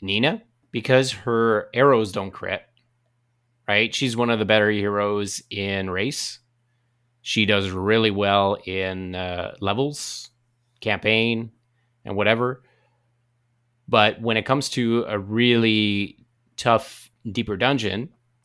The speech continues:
you know, are you guys gearing her up for all damage, doing some crit? Like, how do you, uh, set her up?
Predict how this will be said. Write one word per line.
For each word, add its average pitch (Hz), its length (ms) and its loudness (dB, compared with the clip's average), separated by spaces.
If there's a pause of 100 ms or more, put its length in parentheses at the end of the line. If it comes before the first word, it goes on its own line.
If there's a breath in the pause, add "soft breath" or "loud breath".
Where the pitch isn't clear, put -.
(100)
you 113 100 -2
know, 101 240 -2
are 117 140 -2
you 113 180 -2
guys 104 520 2 (360)
gearing 117 400 2
her 107 160 4
up 113 280 2
for 101 460 -2 (320)
all 98 160 -4
damage, 170 720 -2
doing 110 200 -12
some 104 160 -14
crit? 151 400 -4 (440)
Like, - 120 -10
how 127 200 2
do 127 80 -4
you, 113 400 -2
uh, 104 340 4
set 101 240 -4
her 95 140 -4
up? - 200 -8